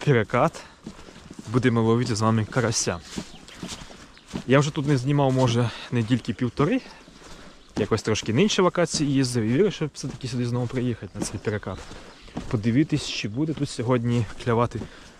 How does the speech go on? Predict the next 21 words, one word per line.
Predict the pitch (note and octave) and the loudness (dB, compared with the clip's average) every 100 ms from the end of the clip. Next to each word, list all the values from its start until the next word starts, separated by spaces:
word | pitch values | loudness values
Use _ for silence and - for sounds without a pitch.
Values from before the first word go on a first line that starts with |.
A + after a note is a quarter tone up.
| - | -6
карась. | - B2 F#2+ - | 0 0 0 -4
Тут | F#3 | -6
буває | G3+ G3+ G3 | 0 2 4
і | F3+ | 4
непоганий | F3+ F3+ F#3 E3 | 2 2 2 2
карась | D3+ F3+ A3+ - - - | 2 0 0 -4 -10 -6
попадає. | - E3+ D#3+ E3 D3 C#3+ - - - - - - - | -2 2 4 4 4 0 -10 -20 -20 -16 -10 -10 -6
Такий | - A2 A#2+ | -4 -2 0
приблизно | - G#2+ A#2+ A2+ G#2+ | 0 -2 0 0 0
десь | A2 - | -2 0
на | A2+ G#2 - - - - | 0 0 -2 -12 -14 -6
ладоню. | A#2 A#2+ A2 E3+ F#3 F3 - - - - - | 2 4 4 4 2 -2 -12 -18 -16 -14 -12
Це, | - B2+ | -4 0
тобто, | B2 A#2 - A#2 | 0 0 -2 -2
для | A#2 | -2
таких | B2+ C3+ - - - | -2 -2 -4 -6 -6
часів | - - - G3+ A#3 - - - - - | -4 -2 -2 -2 -4 -10 -20 -20 -20 -8
ранньої | C3+ B2+ A#2+ A2+ | 0 2 2 0
весни | G#2+ A#2+ - E3+ F#3+ - - | 0 -2 0 0 0 -4 -8
карась | - B2+ C#3 C#3 | 0 2 2 0
непоганий. | C3+ C3 A#2 G2+ | 0 0 0 -2